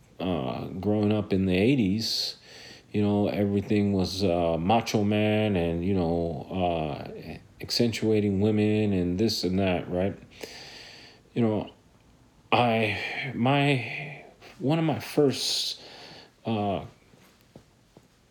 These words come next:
you know, just encounters with, you know, uh, a woman, a girl, uh,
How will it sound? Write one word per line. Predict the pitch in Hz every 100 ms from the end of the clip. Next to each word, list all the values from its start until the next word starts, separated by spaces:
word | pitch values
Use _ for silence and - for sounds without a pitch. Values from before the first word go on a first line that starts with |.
| - _ _ _ _ - -
you | 139
know, | 120 113 110 -
just | 139 127 - - - _ - - _
encounters | 120 113 - 127 165 110 85 85 -
with, | 101 95 85 - -
you | 95 104
know, | 95 85 - 95
uh, | 85 85 73 67 - - - - - -
a | -
woman, | 87 117 127 101 131 -
a | 95
girl, | 87 127 131 95 113 - - - - - - - - - - _ -
uh, | 110 98 95 92 85